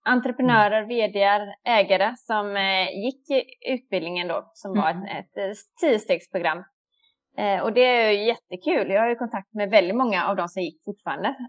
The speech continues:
Speaker 2: Mm.
Speaker 1: Och, och det är ju jätteroligt varje gång man hör att det har hjälpt, eh, många.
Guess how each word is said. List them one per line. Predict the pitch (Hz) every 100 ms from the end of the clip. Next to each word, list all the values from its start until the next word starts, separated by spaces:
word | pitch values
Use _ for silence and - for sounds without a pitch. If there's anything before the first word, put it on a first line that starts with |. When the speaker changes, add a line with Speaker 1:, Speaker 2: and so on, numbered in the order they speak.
| -
Speaker 2:
Mm. | 208 208 202 196
Speaker 1:
Och, |
och | 202
det | 220
är | 220 214 214
ju | 202
jätteroligt | 247 - 190 180 214
varje | 214 196
gång | 202 302
man | 240
hör | 240 175
att | 175
det | 175
har | 180
hjälpt, | 160 147 _ _ -
eh, | 151 190
många. | 196 185 185